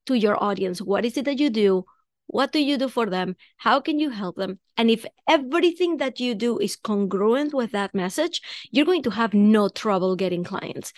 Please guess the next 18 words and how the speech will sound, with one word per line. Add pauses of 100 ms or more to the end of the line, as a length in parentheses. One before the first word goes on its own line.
(120)
'cause
people
are
gonna
remember
you
for
that (100)
thing, (420)
right? (200)
So (1300)
when
I
first
started, (720)
my
branding
colors